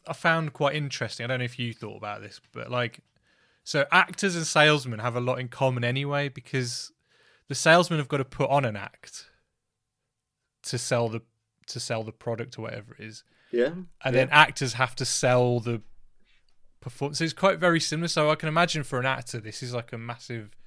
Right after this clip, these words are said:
Speaker 1: like, apparently a lot of actors really wanted these parts.
Speaker 2: Right, I can
Speaker 1: Like,
Speaker 2: imagine.
Speaker 1: in these fil-, like, it was a kind of a very sought after,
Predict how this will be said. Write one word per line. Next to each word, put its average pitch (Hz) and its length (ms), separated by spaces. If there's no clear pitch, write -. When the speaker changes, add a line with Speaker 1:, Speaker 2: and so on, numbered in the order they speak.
Speaker 1:
like, 127 240
apparently 151 360
a 135 40
lot 139 200
of 131 80
actors 131 360
really 120 400
wanted 117 600
these 113 200
parts. - 640
Speaker 2:
Right, 104 340
I 95 80
can 110 160
Speaker 1:
Like, 113 100
Speaker 2:
imagine. 104 180
Speaker 1:
in 113 60
these 113 160
fil-, 117 280
like, 127 220
it 131 60
was 123 140
a 123 60
kind 120 220
of 110 120
a 113 60
very 117 220
sought 117 300
after, 104 440